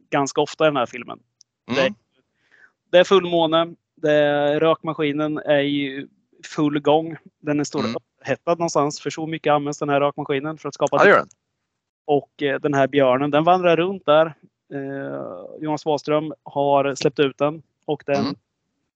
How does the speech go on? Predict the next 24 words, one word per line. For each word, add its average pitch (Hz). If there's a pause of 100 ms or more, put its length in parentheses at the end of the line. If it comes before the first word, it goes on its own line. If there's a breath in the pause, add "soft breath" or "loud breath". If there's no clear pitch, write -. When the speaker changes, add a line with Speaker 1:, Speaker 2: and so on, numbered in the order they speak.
(160)
Speaker 1:
traskar 202
runt. 180 (280)
Och - (380)
ja, 196 (640 soft breath)
filmen 202
säljs 185
verkligen 165
in 190
som 175
att - (160)
det 147
är 143
en 143
björn 143 (220)
som 120
Speaker 2:
Mm. 101
Speaker 1:
kommer -
skövla 117
ungdomar 120
här. 120 (480)
Speaker 2:
Mm. 101 (1160)
Ja, 127
men 143
verkligen. 143